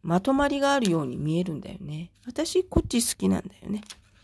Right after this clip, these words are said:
まあ、そんな風に書いてもらうといいかな。お、で、行人弁もさっき出てきたね、従えっていうところね、書写も一緒です。それから、寺という字も、長さ、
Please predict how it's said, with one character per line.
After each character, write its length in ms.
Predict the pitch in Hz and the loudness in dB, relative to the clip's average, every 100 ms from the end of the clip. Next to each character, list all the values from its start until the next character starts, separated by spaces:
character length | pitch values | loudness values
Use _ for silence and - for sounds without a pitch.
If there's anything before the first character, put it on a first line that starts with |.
| _ _ _ _ | _ _ _ _
ま 260 | 262 277 269 | -6 0 0
あ、 40 | |
そ 140 | 262 247 | 2 2
ん 60 | |
な 120 | 247 | 2
風 160 | 262 247 | 2 2
に 120 | 196 190 | 2 2
書 100 | 175 | 0
い 80 | |
て 80 | 190 | -2
も 140 | 80 73 | -6 -6
ら 100 | 76 | -8
う 80 | |
と 100 | - | -10
い 60 | - | -14
い 40 | |
か 160 | - 208 | -10 -6
な。 220 | 262 311 - _ - _ - | -4 -6 -12 _ -20 _ -2
お、 300 | 247 247 - _ _ _ _ - | 2 2 0 _ _ _ _ -2
で、 160 | 285 | 0
行 340 | 254 277 320 339 | 0 2 4 6
人 280 | 339 349 302 | 6 6 6
弁 220 | 247 202 | 8 8
も 100 | 190 | 6
さ 160 | 330 | 4
っ 40 | 320 | 0
き 160 | - 214 | 0 2
出 140 | 247 | 2
て 140 | 233 | 2
き 120 | 196 - | -2 -4
た 160 | - | -2
ね、 380 | 165 170 175 175 | 0 2 2 0
従 360 | 190 - 196 190 | -2 0 4 6
え 140 | 185 | 6
っ 40 | 190 | 6
て 220 | - 131 | 0 -4
い 60 | 107 | -4
う 40 | |
と 120 | - | -6
こ 140 | - 170 | -6 -2
ろ 100 | 196 | 0
ね、 160 | 247 - - - - | 0 -4 -20 -20 -4
書 180 | - | 2
写 220 | 185 156 151 | 4 6 8
も 320 | 196 247 - | 8 6 2
一 100 | 160 | -6
緒 260 | - - 170 | -8 -6 -4
で 120 | 190 | -4
す。 220 | 196 - _ - - | -6 -12 _ -16 -16
そ 160 | - 214 | -8 -4
れ 120 | 220 | -2
か 180 | 226 226 | 2 6
ら、 260 | 269 214 | 6 6
寺 500 | - - 190 190 262 | 2 4 6 6 4
と 200 | 330 233 | 2 -2
い 240 | 208 190 185 | 2 6 4
う 40 | |
字 140 | 185 202 | 6 6
も、 420 | 208 240 185 - - - - _ _ _ | 8 8 8 4 -8 -20 -20 _ _ _
長 380 | 156 156 175 208 | 2 4 4 4
さ、 260 | 214 202 | 4 2